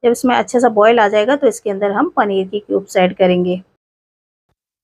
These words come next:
तो यहाँ पे देखिए इसको open करके देखेंगे और यहाँ पे सब्जी में जो है boil आ चुका है। इसके अंदर डाल देंगे हम पनीर के cubes जो fry करके रखे थे। ऑयल को separate कर लेना है, ऑयल को आपको ऐड नहीं करना है और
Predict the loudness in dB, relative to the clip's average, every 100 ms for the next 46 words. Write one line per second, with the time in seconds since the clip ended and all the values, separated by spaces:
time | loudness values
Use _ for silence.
0 | _ _ 2 2 4 4 2 4 2 2
1 | 0 0 0 2 0 0 -2 0 0 2
2 | 2 4 4 0 _ _ -10 -4 -4 -2
3 | -4 -4 _ _ _ _ _ -8 -6 0
4 | 0 2 4 4 4 4 4 4 0 -2
5 | -2 0 2 -2 -4 -2 0 2 2 0
6 | -2 -4 -6 -6 -4 -4 -2 -4 2 2
7 | 2 -2 -4 0 0 2 2 2 2 2
8 | 2 0 -2 -6 _ _ _ _ _ 2
9 | 4 4 2 0 2 0 2 4 4 2
10 | 2 2 2 2 2 2 0 2 0 0
11 | 0 -4 -4 -2 -2 0 -2 -4 _ _
12 | _ _ _ 0 4 4